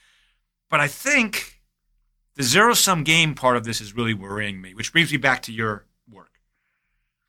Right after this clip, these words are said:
I think what I like best about both of these articles, um, and I say this as someone who's been teaching thirty-three years and has now done, you know, my ninety-ninth podcast. So I've,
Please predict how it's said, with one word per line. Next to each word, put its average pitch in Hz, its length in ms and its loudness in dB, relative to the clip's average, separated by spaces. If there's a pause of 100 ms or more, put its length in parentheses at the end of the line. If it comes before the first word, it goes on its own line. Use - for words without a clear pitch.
(960)
I 147 160 4
think 202 260 0
what 196 100 6
I 165 60 6
like 151 220 2
best 147 240 2
about 131 180 0
both 127 220 -2
of 120 80 -12
these 120 160 0
articles, 120 520 -2 (200)
um, 104 320 -10 (100)
and 113 120 -6
I 113 60 -4
say 127 200 2
this 117 180 0
as 110 80 -2
someone 113 220 0
who's 107 120 -2
been 107 100 -12
teaching 98 300 -14
thirty-three 110 500 -6
years 110 440 -14 (200)
and 107 120 -14
has 98 100 -18
now 107 200 -4
done, 104 320 -8 (320)
you 131 80 -8
know, 127 80 0
my 117 60 0
ninety-ninth 123 640 -2
podcast. - 540 -8 (180)
So 101 260 -12
I've, 101 260 -10